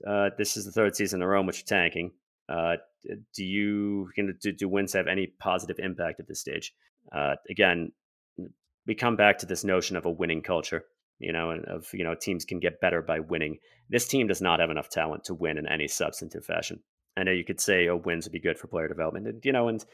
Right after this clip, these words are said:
losing constantly, obviously, is, is tough on players. Um, at the same time, I don't think that losing a lot,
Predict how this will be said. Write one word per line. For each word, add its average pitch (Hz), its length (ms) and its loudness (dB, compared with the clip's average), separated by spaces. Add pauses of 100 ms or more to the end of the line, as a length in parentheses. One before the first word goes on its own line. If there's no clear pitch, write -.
(220)
losing 110 440 4
constantly, 90 460 4
obviously, 82 480 2
is, - 180 -4
is - 160 -8
tough - 240 4
on 78 140 -6
players. - 340 -6 (380)
Um, 82 200 0
at - 60 -8
the 87 60 -8
same 95 260 4
time, 87 220 2
I 82 60 0
don't 87 160 -2
think 87 140 -6
that 80 140 -4
losing 85 280 -2
a 78 60 -2
lot, 80 360 2